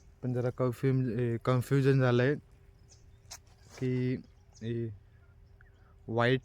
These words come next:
तोर कुठली आणि रेड तोर कुठली. तर चला आता आपण बघूया, चेक करूया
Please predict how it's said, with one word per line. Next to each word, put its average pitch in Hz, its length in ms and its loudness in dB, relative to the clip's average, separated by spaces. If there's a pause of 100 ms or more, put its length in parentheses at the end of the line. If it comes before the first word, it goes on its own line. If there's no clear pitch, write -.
(120)
तोर 135 180 2
कुठली 127 360 0
आणि 131 340 2 (800)
रेड 127 260 2 (360)
तोर 117 220 -2
कुठली. 98 300 -14
तर - 880 -20
चला 117 200 0
आता 110 180 -4
आपण 117 280 -4
बघूया, 123 360 0
चेक 123 200 -6 (120)
करूया 127 280 2